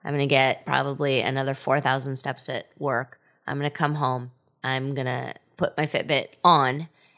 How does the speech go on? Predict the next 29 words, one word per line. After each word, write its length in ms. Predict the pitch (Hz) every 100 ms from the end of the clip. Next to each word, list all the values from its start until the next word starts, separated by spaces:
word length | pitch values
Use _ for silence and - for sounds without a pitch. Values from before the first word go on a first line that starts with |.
| -
and 440 | 143 131 127 131 -
probably 480 | - 131 135 135 135
log 380 | 135 127 120 127
another 420 | 123 131 131 127
three 280 | 131 - 131
or 100 | 123
four 220 | - -
thousand 420 | - - - -
steps 420 | - - - - -
before 360 | - - - 107
bed. 220 | 117 95 - - _
So, 180 | - - 165
so 220 | 165 139
I 140 | 151
know 680 | 175 175 170 165 175 185 190 _ _ -
that 300 | 175 131 - -
about 300 | 160 131 123
myself. 480 | 131 135 - - -
I 160 | - 135
have 300 | 143 151 143
enough 340 | 147 147 151 - -
data 500 | 156 160 131 113 123 _ _ -
that 400 | - 123 120 - -
when 520 | 147 143 135 131 - - _
I 100 | -
skip 380 | 135 - - 165
a 40 | 160
day 380 | 143 135 135 -
or 360 | - 135 113